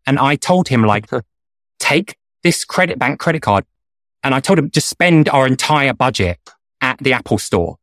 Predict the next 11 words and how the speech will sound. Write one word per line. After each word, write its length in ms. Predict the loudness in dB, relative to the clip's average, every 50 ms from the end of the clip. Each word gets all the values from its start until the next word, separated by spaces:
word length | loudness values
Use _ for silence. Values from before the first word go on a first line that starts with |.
| _ _ _ _ -4
I 60 | -2
want 120 | -2 0
you 80 | 0 -2
to 120 | -4 -6
buy 360 | -10 _ -2 0 2 2 0 2
the 120 | 2 2
latest 400 | 2 2 2 0 0 0 0 0
iPhone 500 | 2 0 0 0 0 0 2 2 2 2
and 160 | 0 0 -2 -2
latest 280 | -2 -2 -4 -4 -2 -2
iPad. 460 | -2 -2 -2 -2 0 0 0 0